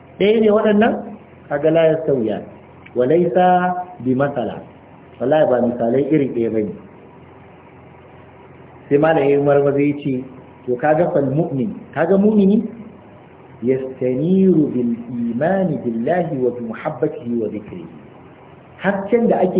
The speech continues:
ishara a cikin wancan aya, to mu'mini na haskasuwa ne da shi, da imani, da kuma ƙaunan Allah, da kuma ambatan Allah. Kaji abin da yake haskawa mu'mini rayuwar shi kenan. Wal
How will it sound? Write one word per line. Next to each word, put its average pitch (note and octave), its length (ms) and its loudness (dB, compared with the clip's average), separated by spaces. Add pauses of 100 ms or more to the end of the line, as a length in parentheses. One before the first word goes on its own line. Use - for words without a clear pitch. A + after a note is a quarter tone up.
ishara E3 380 2
a - 80 -4
cikin D3 160 -10
wancan D3+ 400 -4
aya, B2+ 320 -4 (440)
to B2+ 120 -2
mu'mini D#3+ 520 2
na C#3+ 140 0
haskasuwa C3+ 880 -2
ne C3+ 160 -2
da G#2+ 160 -4
shi, B2+ 240 -12 (1080)
da B2 100 0 (120)
imani, D#3 640 2 (380)
da A#2+ 60 -4
kuma D3+ 340 -2
ƙaunan C3+ 480 0
Allah, C#3 400 -2 (500)
da A#2 140 -6
kuma B2 300 -4
ambatan A#2 520 -4
Allah. G2+ 300 -8 (140)
Kaji D3 200 0
abin C#3 220 0
da C3+ 80 -2
yake C3 160 -6
haskawa B2 400 -2
mu'mini A#2 400 -6
rayuwar G2 320 -4
shi - 80 -18
kenan. E2+ 240 -12 (320)
Wal D#3+ 240 4